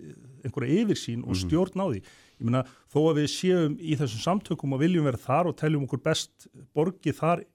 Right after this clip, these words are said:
Speaker 1: innanborðs, þá þýðir það ekki að við möglunarlaust, eh, tökum öllu sem gefnu sem að, eh, samstarfsaðilar okkar, hérna, vilja gera. Eh, við þurfum að halda á lofti okkar sjónarmiðum.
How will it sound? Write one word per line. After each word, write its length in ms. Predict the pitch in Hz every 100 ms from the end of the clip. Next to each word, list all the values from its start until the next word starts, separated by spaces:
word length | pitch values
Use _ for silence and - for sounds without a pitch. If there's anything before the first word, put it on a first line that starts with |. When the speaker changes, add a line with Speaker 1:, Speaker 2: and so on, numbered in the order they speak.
| _
Speaker 1:
innanborðs, 680 | 170 175 110 113 175 - - _ _ _ _ _ _
þá 80 | 143 135
þýðir 280 | 185 185 143
það 280 | 196 196
ekki 300 | 156 - 151 156
að 260 | 147 151
við 220 | 156 151
möglunarlaust, 960 | 156 190 - 156 143 185 208 - - -
eh, 180 | 170 170
tökum 600 | - 185 202 - 151 151 - - 190
öllu 600 | - - 151 135 131 131 - _ -
sem 180 | 156 123
gefnu 560 | 214 220 _ 139 131
sem 200 | 147 147
að, 240 | 143 139 -
eh, 600 | 156 151 151 160 165 165 -
samstarfsaðilar 680 | 180 185 - 127 147 139 127
okkar, 220 | 131 131 - - 120
hérna, 300 | 135 143 143
vilja 240 | 202 143
gera. 380 | 123 240 113 104 - _ _ _ _ -
Eh, 160 | 110 117
við 180 | 170
þurfum 200 | 190 156
að 40 | 127
halda 260 | 151 -
á 60 | 139
lofti 460 | 151 202 - _ 147
okkar 320 | 185 185 -
sjónarmiðum. 560 | - 190 202 123 107